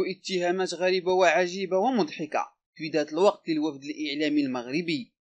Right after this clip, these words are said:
حيث قال ردا على أحد المغاربة بالحرف: "الألعاب للرياضيين والفنانين والإعلاميين والإداريين، لا مكان فيها للمخابرات ورجال الأمن. من حق الجزائر أن ترفض دخول العسكر والبوليس."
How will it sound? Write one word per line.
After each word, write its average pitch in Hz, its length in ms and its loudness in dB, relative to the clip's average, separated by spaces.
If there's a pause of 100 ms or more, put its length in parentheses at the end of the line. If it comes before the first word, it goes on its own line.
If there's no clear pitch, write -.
(220)
حيث 156 300 0
قال 135 300 -2
ردا 131 420 -2
على 139 200 0
أحد 139 360 -4
المغاربة 139 600 -2
بالحرف: 143 540 -2 (480)
"الألعاب 165 520 2
للرياضيين 151 800 -2
والفنانين 202 680 -2
والإعلاميين 170 760 -2
والإداريين، 143 920 0 (380)
لا 143 120 2
مكان 135 500 0
فيها 131 240 -2
للمخابرات 139 960 -2
ورجال 139 440 0
الأمن. 143 500 -2 (460)
من 151 120 0
حق - 320 -4
الجزائر 139 600 -2
أن 143 120 -2
ترفض 135 380 -6
دخول 139 420 -6
العسكر 139 400 -6
والبوليس." 139 640 -6